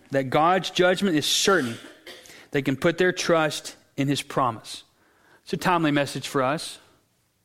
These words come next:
You're living in a time of evil.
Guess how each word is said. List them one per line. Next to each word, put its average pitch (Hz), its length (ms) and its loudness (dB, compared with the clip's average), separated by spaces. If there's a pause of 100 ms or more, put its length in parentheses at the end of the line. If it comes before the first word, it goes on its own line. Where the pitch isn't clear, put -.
(1000)
You're 143 140 2
living 165 300 4
in 196 80 2
a 185 40 0
time 185 300 2
of 165 140 -2
evil. 202 560 2